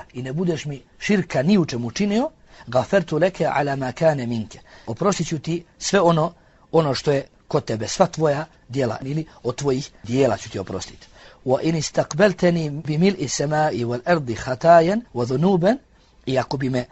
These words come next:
sreo, i ako me sretneš sa grijesima i pogreškama koliko su nebesa i zemlja, "istakbaltuke bi mil'ihinne min al maghfirati wa aghfiru laka wa la ubali."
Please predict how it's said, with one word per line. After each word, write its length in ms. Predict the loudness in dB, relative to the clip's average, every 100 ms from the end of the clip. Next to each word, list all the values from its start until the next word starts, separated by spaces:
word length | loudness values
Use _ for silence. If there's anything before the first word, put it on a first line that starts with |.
| -14 -10
sreo, 420 | 4 6 6 2 -12 _ _ _
i 100 | -4
ako 160 | -2
me 100 | -6
sretneš 540 | -2 -2 -2 -8 -14 -20 _ _ -14
sa 340 | -2 2 2 -2 -12
grijesima 680 | 0 4 4 4 0 0 -2 -8 _
i 260 | -8 -6 -6 -2
pogreškama 760 | 0 2 0 2 2 4 0 -4
koliko 340 | -4 -2 -2
su 240 | -4 -4 -8 -10
nebesa 420 | -4 0 2 2
i 100 | -2
zemlja, 360 | -2 -2 -2 -8 -14 _ _ _
"istakbaltuke 760 | -8 -4 -2 2 2 0 -2 -4
bi 180 | -2
mil'ihinne 720 | -2 -2 -4 -4 0 2 0 0
min 180 | -4
al 200 | -6 -6
maghfirati 560 | -8 -8 0 0 2 -2
wa 300 | -2 0 0
aghfiru 320 | 0 -2 -2
laka 300 | -2 -2 -6 -8 -10
wa 120 | -2 2
la 140 | 4
ubali." 400 | 2 -2 -4 -6